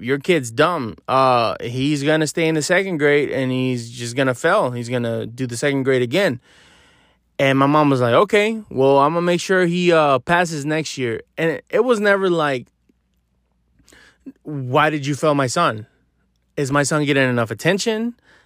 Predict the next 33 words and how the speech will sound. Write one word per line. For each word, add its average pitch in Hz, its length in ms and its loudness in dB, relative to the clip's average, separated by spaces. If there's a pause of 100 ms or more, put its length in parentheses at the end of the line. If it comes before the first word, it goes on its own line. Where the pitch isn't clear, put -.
(100)
Blah, 127 220 2
blah, 107 120 -6
blah, 160 300 2
blah, 120 160 2
blah, 117 100 -2
blah. 139 160 2
I 151 80 2
just 165 180 -4
feel 240 120 4
like 202 200 0
times 156 380 -6
are 135 80 -4
different 123 460 -2
now. 113 240 -6
Like, 117 240 -4 (1120)
the 143 200 -2
shit 202 300 4
I 196 140 4
see, 202 460 0
man, 190 580 0 (760)
in 127 140 -8
today's 139 420 0
world. 127 640 -2 (1120)
Like, 127 420 0
uh, 127 280 6
I'm 131 80 0
gonna 180 80 -6
give 160 160 -2
you 135 100 0
one 135 360 0
good 131 180 2
example. 117 840 0
Um, 110 760 -2